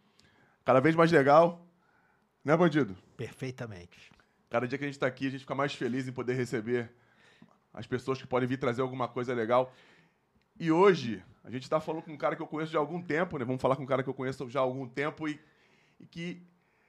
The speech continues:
Speaker 1: participou de um processo legal de reconstrução, pelo menos quando eu estava lá, no clube.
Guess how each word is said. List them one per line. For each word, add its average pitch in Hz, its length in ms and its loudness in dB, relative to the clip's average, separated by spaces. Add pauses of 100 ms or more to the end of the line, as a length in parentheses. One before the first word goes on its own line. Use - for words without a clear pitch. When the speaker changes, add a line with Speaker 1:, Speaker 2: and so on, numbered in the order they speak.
(1120)
Speaker 1:
participou 190 540 2
de 180 100 0
um 175 40 -2
processo 175 380 -6
legal 165 320 4
de 156 120 -4
reconstrução, 139 540 -6
pelo 139 140 -4
menos 151 180 -6
quando 143 160 -4
eu 139 40 -2
estava 139 420 4
lá, 127 320 2 (520)
no 113 80 0
clube. 160 440 4